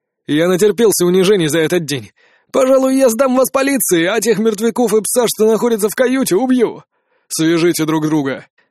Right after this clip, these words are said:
Он бросил нам веревку, которых на палубе было вдоволь,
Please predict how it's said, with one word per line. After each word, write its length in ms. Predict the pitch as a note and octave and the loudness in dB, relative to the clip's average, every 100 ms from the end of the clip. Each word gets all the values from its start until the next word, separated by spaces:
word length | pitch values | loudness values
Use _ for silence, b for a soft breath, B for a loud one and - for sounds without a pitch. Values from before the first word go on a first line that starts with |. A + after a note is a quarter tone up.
| _ | _
Он 200 | - A#3+ A3+ | -2 -2 2
бросил 340 | A#3 - A3 | 0 2 0
нам 180 | G3+ F#3 | 0 0
веревку, 480 | E3+ F3 A3 - C4 | 0 0 0 -2 -4
которых 420 | B3+ A#3+ A#3 - | -2 -2 -4 -4
на 100 | G#3 | -4
палубе 380 | A3 G#3 G3 F#3 | 0 0 0 0
было 220 | F#3+ F#3 | 0 -2
вдоволь, 440 | E3+ F#3 F3 F3 | -2 -2 -2 -6